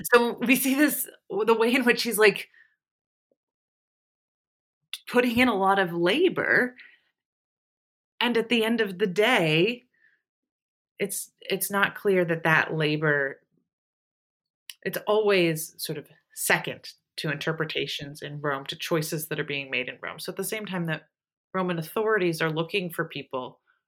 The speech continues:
around Italy to lend their expertise in different subject areas to expurgating different kinds of texts, be they,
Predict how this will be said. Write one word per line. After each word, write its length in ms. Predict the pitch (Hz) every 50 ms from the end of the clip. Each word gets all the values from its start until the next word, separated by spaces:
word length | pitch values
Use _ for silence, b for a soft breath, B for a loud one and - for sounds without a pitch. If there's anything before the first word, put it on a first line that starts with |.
| _ -
around 300 | 165 160 135 135 147 -
Italy 300 | 143 156 165 160 156 151
to 140 | - -
lend 320 | 156 143 139 175 226 202 -
their 200 | 135 120 - -
expertise 840 | 123 - - - - 139 123 - - - - - 160 - - - - -
in 140 | - 147 139
different 300 | - 156 - 147 139 -
subject 440 | - 143 147 - 160 160 156 156 -
areas 560 | - - - 50 50 - - 165 - - - b b b b b b b b -
to 60 | 185
expurgating 1000 | - - - - - - - 170 151 151 139 131 143 143 135 131 127 131 147 156 - _ _ _ _ _ _
different 300 | 165 160 160 - - -
kinds 340 | - - - - - - -
of 160 | - - -
texts, 400 | - - 139 - - - - - -
be 120 | 131 127
they, 460 | 127 127 117 110 127 139 151 156 156